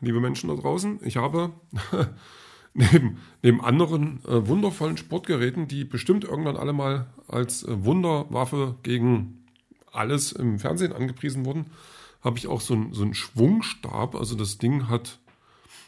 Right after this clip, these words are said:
einen Griff in der Mitte, dann sind das so, das Fiberglas oder sowas, eine Stange halt, weiß ich nicht, eins fünfzig oder so und dann am, am, am jeweiligen Ende, also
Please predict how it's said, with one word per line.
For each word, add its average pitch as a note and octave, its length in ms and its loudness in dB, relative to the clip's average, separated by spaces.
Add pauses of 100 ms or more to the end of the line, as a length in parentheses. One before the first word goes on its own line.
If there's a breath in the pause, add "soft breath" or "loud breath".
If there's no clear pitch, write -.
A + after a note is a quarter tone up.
(240 loud breath)
einen A#2 100 4
Griff C3+ 240 4
in D3+ 120 -2
der A2 100 6
Mitte, A#3+ 400 0 (260)
dann A#2 160 0
sind A#2+ 240 2
das A2+ 160 0
so, G#2+ 320 0 (920)
das - 120 -14
Fiberglas G2 720 0
oder A2 120 -6
sowas, G2 440 -4
eine A#2+ 80 -10
Stange A#2 380 0
halt, A2+ 360 0
weiß F#2 140 -6
ich G2+ 140 -4
nicht, G2+ 260 -2 (680 soft breath)
eins A2 180 0
fünfzig D#3 560 0
oder B2+ 200 -2
so B2 160 0
und A2 100 2
dann A#2 220 4
am, A2+ 340 0
am, G#2 420 -2
am A2 140 -2
jeweiligen A2+ 380 0
Ende, A#2+ 380 0 (540 loud breath)
also G#2 480 0